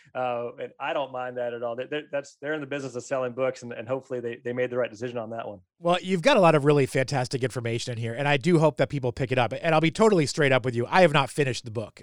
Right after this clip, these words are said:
Speaker 2: Um, I've had to jump around a little bit, uh, because
Speaker 1: Mm-hmm.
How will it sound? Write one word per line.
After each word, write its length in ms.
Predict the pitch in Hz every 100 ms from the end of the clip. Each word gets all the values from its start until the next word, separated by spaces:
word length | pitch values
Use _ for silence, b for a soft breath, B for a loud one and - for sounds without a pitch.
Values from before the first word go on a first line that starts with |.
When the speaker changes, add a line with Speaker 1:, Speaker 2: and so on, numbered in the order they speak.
| -
Speaker 2:
Um, 240 | 143 120
I've 100 | 131
had 120 | 151 139
to 60 |
jump 260 | 120 143 120
around 220 | 127 123
a 20 |
little 180 | 117 113
bit, 220 | 113 113 -
uh, 260 | 117 101
because 360 | 123 131 147 139
Speaker 1:
Mm-hmm. 80 | 135